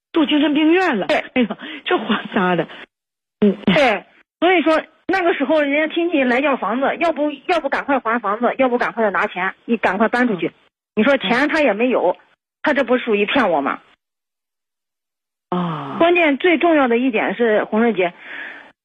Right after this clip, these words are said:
Speaker 2: 他，他爸是精神病，在医院里面一直住着，也挺严重的。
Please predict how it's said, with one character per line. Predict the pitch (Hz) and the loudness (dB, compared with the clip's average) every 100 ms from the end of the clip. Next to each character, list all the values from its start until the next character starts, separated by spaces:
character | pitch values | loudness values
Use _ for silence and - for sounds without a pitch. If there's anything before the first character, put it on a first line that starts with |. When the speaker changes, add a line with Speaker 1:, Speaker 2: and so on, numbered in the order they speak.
| _ | _
Speaker 2:
他， | - 285 277 - | -2 0 0 -4
他 | - 277 | -4 -2
爸 | 247 240 | 0 -2
是 | 208 240 | -2 -4
精 | 190 262 | 2 2
神 | 254 202 | 2 2
病， | 240 226 170 - _ _ _ _ - | 2 2 0 -4 _ _ _ _ -8
在 | - 254 | -2 0
医 | 240 | 2
院 | 269 220 | 0 0
里 | |
面 | 196 240 | 0 0
一 | |
直 | 208 214 | 0 0
住 | 269 190 | 2 2
着， | 139 - | 0 -2
也 | 196 254 | -2 0
挺 | 240 185 | 2 2
严 | 170 | 0
重 | 208 226 | 0 0
的。 | 160 | -2